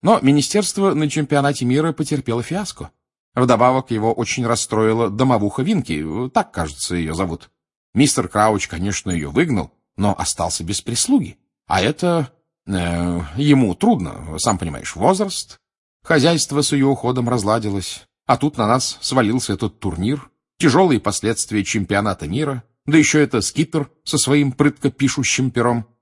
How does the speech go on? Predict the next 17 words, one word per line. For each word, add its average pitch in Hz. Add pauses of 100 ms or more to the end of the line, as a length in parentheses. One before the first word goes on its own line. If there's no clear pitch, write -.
(400)
Он, 196
бедняга, 156
заслужил 160
тихое 160
Рождество 104
дома. 87 (380)
Я 156
рад, 165
что -
у 80
него 95
есть 101
человек, 87 (160)
на 147
кого 147
можно 147
положиться 107